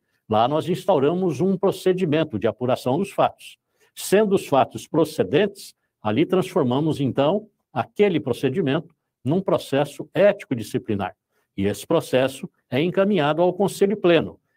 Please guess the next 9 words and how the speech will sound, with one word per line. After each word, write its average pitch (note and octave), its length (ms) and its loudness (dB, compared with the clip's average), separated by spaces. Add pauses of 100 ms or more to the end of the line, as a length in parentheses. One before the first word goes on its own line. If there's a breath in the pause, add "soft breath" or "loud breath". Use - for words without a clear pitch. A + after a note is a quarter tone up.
(100)
E B3+ 100 2
lá, C#3+ 300 2
se - 240 -2
for C3 240 0
o A#3 60 0
caso, C3 440 0 (280 soft breath)
uma F#3+ 220 2
sanção D3 720 -2
administrativa C3 1040 0